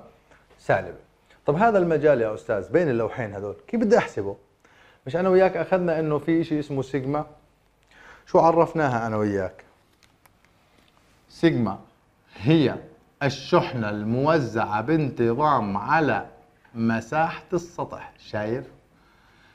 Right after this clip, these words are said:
التعريف هو نفسه القانون. الكثافة السطحية للشحنة هي الشحنة الموزعة بانتظام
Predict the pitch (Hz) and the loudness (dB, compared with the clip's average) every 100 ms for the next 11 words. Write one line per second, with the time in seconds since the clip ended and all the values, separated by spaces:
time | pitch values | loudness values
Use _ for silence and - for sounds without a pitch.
0 | _ - 117 - 110 117 131 180 - - | _ -10 -6 -2 0 0 0 0 -4 -20
1 | _ _ _ - 127 139 135 131 110 120 | _ _ _ -4 0 0 -2 -4 0 2
2 | 117 107 90 - _ _ _ _ - 113 | 2 0 -8 -18 _ _ _ _ -12 0
3 | 131 147 139 143 135 143 131 127 - 123 | 4 4 4 0 0 2 2 0 -2 -4
4 | 123 160 - _ _ - - - 135 139 | -4 -6 -8 _ _ -20 -10 4 4 4
5 | - - 127 120 120 135 165 139 117 110 | 0 -2 -2 -4 0 2 2 2 0 0
6 | 113 160 175 165 156 127 117 110 135 196 | -2 -2 -2 0 0 2 2 2 0 0
7 | 190 | -4